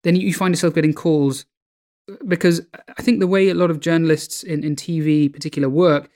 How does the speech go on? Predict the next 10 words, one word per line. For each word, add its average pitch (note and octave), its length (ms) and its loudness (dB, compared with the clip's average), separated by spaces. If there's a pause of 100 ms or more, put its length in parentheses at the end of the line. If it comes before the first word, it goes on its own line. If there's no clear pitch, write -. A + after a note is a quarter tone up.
(260)
or, C3+ 300 -2
or C3 40 -4
radio C#3+ 540 4 (720)
is D#3+ 160 -2
they, E3+ 160 4
they G3 140 4
just A3+ 240 0 (140)
want D#3+ 260 2
someone C#3 520 0 (560)
to, C3 400 0